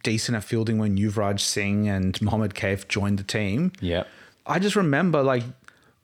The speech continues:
Speaker 1: Ganguly took this really amazing catch at short, uh, I think short.
Speaker 2: Was it back pad?
Speaker 1: Yeah, back pad.
Speaker 2: Yeah.
Speaker 1: Um, Ramesh took some good catches. Zahir Khan took this amazing catch off Hayden on the sweep where he ran in and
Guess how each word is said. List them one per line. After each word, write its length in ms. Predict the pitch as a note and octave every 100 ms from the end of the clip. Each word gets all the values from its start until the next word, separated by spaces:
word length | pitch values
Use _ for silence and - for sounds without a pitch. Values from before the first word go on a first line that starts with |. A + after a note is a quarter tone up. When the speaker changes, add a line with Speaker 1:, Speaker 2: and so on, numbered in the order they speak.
| -
Speaker 1:
Ganguly 500 | B2 D3+ C3+ D3 F3
took 160 | F#3 D#3+
this 160 | B2+
really 380 | A2+ A2+ B2+ B2+
amazing 500 | A#2 A2+ A#2+ A2 A#2
catch 400 | - A2+ A2+ -
at 320 | A2+ A2+ G#2+
short, 480 | - - A#2+ A2+ A2 - _ -
uh, 540 | A2 G#2 G#2 G2+ G2+ -
I 80 | G#2
think 180 | B2+ A2
short. 480 | A#2+ A2+ A2 -
Speaker 2:
Was 140 | A#2 B2+
it 120 | G#2+
back 200 | C3 -
pad? 340 | - A#2 F3 - -
Speaker 1:
Yeah, 140 | C3+
back 240 | A#2 B2+ -
pad. 360 | A#2+ A2+ E3
Speaker 2:
Yeah. 280 | A2+ F#2+ G2+ -
Speaker 1:
Um, 440 | A#2+ B2 B2+ B2+ A#2
Ramesh 380 | B2+ B2+ C#3+ C#3+
took 160 | - C3+
some 180 | C#3 A#2
good 200 | C3 C3+
catches. 400 | A#2+ A#2+ C3+ A2
Zahir 540 | A2+ B2+ D3 D#3+ D#3+
Khan 280 | - B2+ C3+
took 140 | C#3
this 140 | B2+ C3
amazing 520 | A2+ G#2+ A2+ A2+ A2+
catch 300 | - A2+ -
off 100 | G#2+
Hayden 480 | - A2+ A2 A2+ A2
on 140 | G#2
the 80 | G#2
sweep 520 | - - A2+ A2 G#2
where 340 | A2 G#2 G#2 - - - -
he 140 | - B2
ran 420 | A2 A2+ A#2+ A2+
in 320 | A2 A2+ A2
and 360 | G#2+ G2+ G2+